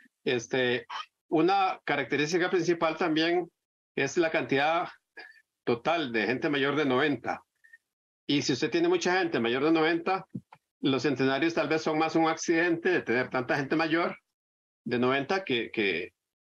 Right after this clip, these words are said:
co-, que muchos de ellos tienen la probabilidad de llegar a cien. Pero la característica en especial, la característica principal es la, la mortalidad excepcionalmente baja.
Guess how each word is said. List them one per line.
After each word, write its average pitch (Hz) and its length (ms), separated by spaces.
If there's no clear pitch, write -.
co-, - 280
que 117 340
muchos 143 340
de 170 100
ellos 180 220
tienen 165 180
la 170 160
probabilidad 135 720
de 170 60
llegar 117 240
a 98 60
cien. 98 320
Pero 143 180
la 143 140
característica 147 600
en 185 60
especial, 175 600
la 135 80
característica 156 680
principal 175 640
es 170 280
la, 131 420
la 127 200
mortalidad 127 480
excepcionalmente 156 680
baja. 127 340